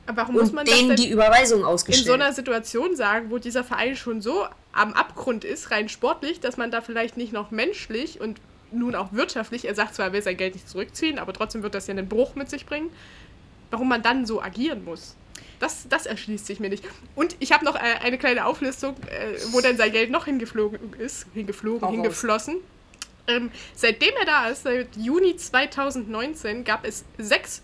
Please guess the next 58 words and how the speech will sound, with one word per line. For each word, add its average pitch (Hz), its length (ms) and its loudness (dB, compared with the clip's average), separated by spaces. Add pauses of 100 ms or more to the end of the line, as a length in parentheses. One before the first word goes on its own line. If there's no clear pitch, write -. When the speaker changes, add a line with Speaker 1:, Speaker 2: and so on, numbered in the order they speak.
Speaker 1:
Cheftrainer 208 560 -4
bei 180 140 -6
Hertha 202 240 -8
B 180 140 -8
S 180 220 -10
C, 185 280 -4 (180)
die 247 80 -4
natürlich 220 340 -2
auch - 120 -10
alle 196 160 -4
ein 180 80 -8
bisschen 196 220 -12
weiter 185 200 -2
bezahlt 196 360 -4
werden 202 180 -4
mussten, 208 240 -8
weil 196 120 -4
nur 202 120 -2
wenn 208 100 -2
man 202 120 -4
den 190 120 -8
kickt, 226 220 -10
heißt 202 160 -8
das 202 100 -8
ja 202 80 -8
nicht, 202 160 -6
dass 202 100 -6
er 196 80 -6
kein 202 140 -8
Geld 220 180 -4
mehr 202 100 -4
kriegt. - 240 -8 (460)
So 262 140 2
viele 247 200 2
gab's 247 240 2
bei 214 140 2
keinem 339 380 2
anderen 277 240 0
Bundesligisten. 247 540 -4
Ich 233 80 -12
zähle 294 180 -2
sie 320 80 0
noch 302 100 2
mal 285 100 2
ganz 262 200 -2
kurz 254 140 -4
auf, 254 260 0
ein 247 80 -4
paar 240 220 2
waren 247 180 2
mir 233 120 0
schon 233 180 -2
in, 220 180 -4
in, 208 400 -6 (640)
ja, 202 160 0
Speaker 2:
Entfallen? 196 520 -4
Speaker 1:
entfallen 247 520 4
quasi. 220 420 0